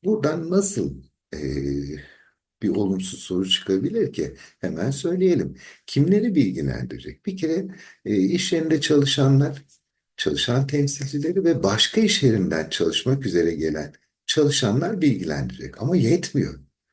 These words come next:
Bunların işverenlerini de bilgilendirmeleri gerekiyor. Mesela bir fabrikaya asansör tamirine, mo-, bakımına gidiyor. İşte o asansör firmasının sahibini de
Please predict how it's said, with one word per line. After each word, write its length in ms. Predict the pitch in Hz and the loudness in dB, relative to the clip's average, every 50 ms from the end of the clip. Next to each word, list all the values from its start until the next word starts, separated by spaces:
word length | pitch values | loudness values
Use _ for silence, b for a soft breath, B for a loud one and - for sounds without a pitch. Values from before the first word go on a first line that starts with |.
| b b b b b b b b b _ _ _ _ _ _ _ _ _ _ - | b b b b b b b b b _ _ _ _ _ _ _ _ _ _ -14
Bunların 520 | 90 90 92 110 117 113 143 180 190 214 | -8 -4 0 0 2 4 4 4 4 4
işverenlerini 960 | 185 139 127 - - 107 107 110 107 110 113 110 104 107 107 110 147 190 202 185 | 4 4 4 4 4 4 4 4 4 4 4 4 4 4 4 4 4 2 4 4
de 180 | 160 127 92 90 | 4 2 2 2
bilgilendirmeleri 1040 | 90 90 85 82 85 78 80 78 73 69 69 67 64 65 64 65 - - - - | -2 -4 -4 -6 -10 -10 -10 -10 -10 -10 -10 -10 -10 -12 -14 -14 -16 -16 -18 -18
gerekiyor. 380 | - - - - _ - - - | -20 -20 -20 -20 _ -10 -4 -2
Mesela 360 | 196 185 135 - 113 107 - - | 0 0 0 0 0 -2 0 0
bir 80 | 185 | 0
fabrikaya 840 | 185 - 156 127 87 65 65 67 - - 62 - 165 180 190 190 B B B B B B B | 0 0 0 0 -2 -2 -6 -10 -10 -8 -6 -4 -2 -2 -2 -4 B B B B B B B
asansör 800 | - 131 143 - - 156 131 127 123 - 117 98 95 92 - - - | -4 -2 -2 0 0 0 2 2 2 2 2 2 0 -2 -6 -10 -12
tamirine, 580 | - - 82 67 69 67 67 67 62 64 62 | -6 -4 -2 -2 0 0 -2 -2 -4 -4 -6
mo-, 420 | 58 57 - 107 101 90 - - - _ _ - | -6 -6 -4 -2 -2 -2 -4 -6 -12 _ _ -4
bakımına 440 | 95 92 - - 82 78 69 62 | -4 -2 -4 -6 -6 -4 -4 -4
gidiyor. 560 | 65 65 - 117 123 143 170 190 190 190 190 B B B B B B - | -4 -4 -4 -4 0 2 2 2 2 0 -4 B B B B B B -4
İşte 180 | - - - | 0 2 4
o 160 | 165 175 190 | 4 4 4
asansör 580 | - 117 123 - - 151 151 147 - - 180 196 | 2 2 2 2 2 0 0 2 2 4 4 2
firmasının 840 | 190 - - - 143 143 147 143 147 143 143 - 156 165 196 208 196 | 2 0 0 2 4 4 6 6 4 4 2 2 2 2 2 2 2
sahibini 640 | - - - 127 117 110 107 113 113 143 180 208 214 | 0 0 0 0 0 0 0 0 0 -2 -2 -2 0
de 280 | - 113 76 - - | 0 0 0 -2 -6